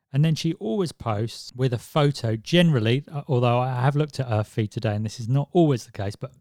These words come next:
in the vast majority of cases, outside, and that's her thing. But it's all telling a story. Somebody different. If we, if we look at Kerry from at glass of gin packet of s-, underscore packet of seeds,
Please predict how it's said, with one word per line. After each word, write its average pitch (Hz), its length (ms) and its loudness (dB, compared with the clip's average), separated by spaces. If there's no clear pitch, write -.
in 127 120 -6
the 120 60 -4
vast 160 300 0
majority 135 380 0
of 107 80 -4
cases, 104 400 -4
outside, 113 580 -2
and 117 120 -2
that's 120 200 -4
her 107 160 -2
thing. 101 340 -6
But - 100 -18
it's - 120 -16
all 202 580 2
telling 139 560 -2
a 117 60 -12
story. 117 920 -4
Somebody 151 340 4
different. 139 540 4
If 131 160 -4
we, 165 220 -10
if - 180 -4
we 156 140 0
look 147 240 -2
at 131 180 0
Kerry 143 500 0
from 117 400 -2
at 135 240 -6
glass 120 320 -4
of 117 80 -8
gin 113 260 0
packet - 320 -8
of - 80 -14
s-, - 220 -20
underscore 120 380 -2
packet 127 320 -8
of 123 80 -14
seeds, 107 580 -4